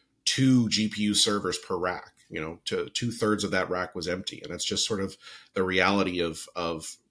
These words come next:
repurposing old data centers designed for maybe ten or fifteen kilowatts per rack into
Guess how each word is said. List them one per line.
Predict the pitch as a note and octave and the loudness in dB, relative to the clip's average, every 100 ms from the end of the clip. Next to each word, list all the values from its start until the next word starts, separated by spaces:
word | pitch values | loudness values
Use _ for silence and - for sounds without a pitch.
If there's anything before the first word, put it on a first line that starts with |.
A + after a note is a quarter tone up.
| _ _ G2+ | _ _ -2
repurposing | G#2 A#2+ - B2+ C3 A2+ F#2+ F2+ - | 0 0 0 -2 2 2 2 -2 -2
old | G2+ F#2+ | -2 2
data | G2+ G#2+ | 4 4
centers | G#2 F2 E2+ | 2 -2 -6
designed | - F2+ F2 F2+ E2+ | -6 -6 -4 -4 -6
for | - F2 E2+ - | -4 -4 -4 -6
maybe | F2+ F2 E2+ - | -6 -4 -8 -6
ten | - F#2 | -4 -2
or | E2+ | -4
fifteen | D#2+ G2 - F2+ | -6 -8 -6 -8
kilowatts | - G2 G2+ F2+ F2 | -6 -2 -2 -2 -8
per | - | -10
rack | F2 F#2+ G#2 F2 | -6 -2 -2 -4
into | F2 D#2+ E2+ E2 | -8 -8 -6 -6